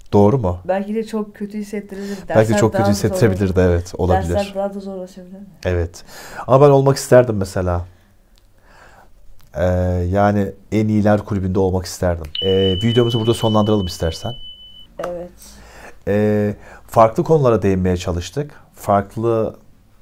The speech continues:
Speaker 1: yerlerden, farklı bakış açılarıyla, e, düşüncelerimizi paylaşmak istedik. Ve kendimize birer anı eklemek istedik, değil mi?
Speaker 2: Evet.
Speaker 1: Çünkü bizim Yiğit Berke ile YouTube platformunda bayağı bir videomuz var.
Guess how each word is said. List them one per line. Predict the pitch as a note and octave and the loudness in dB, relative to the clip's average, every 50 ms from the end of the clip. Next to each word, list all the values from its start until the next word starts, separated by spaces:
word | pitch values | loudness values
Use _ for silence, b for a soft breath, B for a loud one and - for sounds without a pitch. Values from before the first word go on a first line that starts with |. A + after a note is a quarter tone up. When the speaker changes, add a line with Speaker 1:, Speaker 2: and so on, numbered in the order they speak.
| - _ - - - - - F#2 | -20 _ -20 -20 -20 -18 -10 -4
Speaker 1:
yerlerden, | F#2 G2+ G2+ G2+ G2+ G2 G2 G2 G2 F#2+ G#2 G#2 G2+ G2 G#2 | 2 4 4 4 4 4 2 2 2 2 2 2 2 2 0
farklı | F#2+ - - - G2 F#2+ - - A2 | -6 -6 -2 -2 -2 -2 -2 -4 -4
bakış | G#2 F#2+ - - | -4 -4 -6 -6
açılarıyla, | G2+ F#2 - G#2 G2+ G2 G2 G2+ F#2+ F#2 E2+ D#2+ D#2 - _ _ _ b b b b b b b b b b b - | -8 -6 -4 -4 -2 -2 -2 -2 -2 -2 -2 -2 -4 -8 _ _ _ b b b b b b b b b b b -10
e, | - E2+ F2 E2 | -6 -6 -6 -6
düşüncelerimizi | E2+ - G#2+ G2 G#2+ G#2+ G2+ G2+ A2 | -6 -8 -4 -2 0 0 0 -2 -2
paylaşmak | - G#2+ F#2+ F2+ F2 F2 - - E2+ E2+ | 0 0 2 2 0 -2 -4 -6 -8 -8
istedik. | - - F#2+ F#2 C3+ C#3+ - B B B B B B | -8 -6 -6 -6 -6 -8 -10 B B B B B B
Ve | B2 A#2+ | 0 2
kendimize | G#2+ - B2 A#2 A#2+ B2 B2 A#2+ A#2+ A#2 C3 C#3 B2 | 2 4 4 4 4 4 2 0 2 4 4 4 6
birer | A#2 A2+ B2 B2+ | 6 6 6 6
anı | - G2+ A2 A2 A#2 A#2 G#2 - | 6 4 2 4 2 2 0 0
eklemek | G2 G2 - G2 F#2 F2+ F2 | -2 -2 0 0 0 0 -2
istedik, | - - F2 F#2 - - | -2 -4 -6 -4 -2 0
değil | D3 C#3 | 0 0
mi? | F#2+ D#2+ - B B B | 0 -2 -6 B B B
Speaker 2:
Evet. | F3 F3+ F3+ E3 | -6 -6 -4 -4
Speaker 1:
Çünkü | - - - B2+ A#2 | -6 -6 -4 -2 -2
bizim | A#2+ A2 B2 D3 C#3 A#2 G2+ | -2 -2 -2 -2 -2 -2 -4
Yiğit | G2+ G2+ G#2 B2+ B2 - - | -4 -2 -2 -4 -2 2 2
Berke | A#2 A#2+ B2 - - C3+ B2 | 4 4 2 2 0 0 0
ile | A#2+ C#3 F3 G#3 - - - - - - | 0 0 -2 -4 -6 -12 -16 -16 -14 -10
YouTube | G2 G2+ C#3 C#3+ - - - | -6 -4 -4 -2 -4 -6 -6
platformunda | - G#2 G#2+ G2+ - - G2+ F#2+ G2+ G2+ F#2+ F#2+ G#2+ G#2 - | -2 0 0 0 0 0 -2 -2 -2 -4 -4 -4 -4 0 2
bayağı | G2 G#2 A2 G#2+ G#2 F#2+ | 4 4 4 4 4 2
bir | F#2 F2+ F#2 | 0 -2 -4
videomuz | F#2 E2+ - F#2 F2 E2+ F2 E2+ - F#2 | -6 -4 -4 -4 -4 -2 -4 -4 -4 -2
var. | F#2 G#2 B2+ - - | -2 -2 -2 -4 -8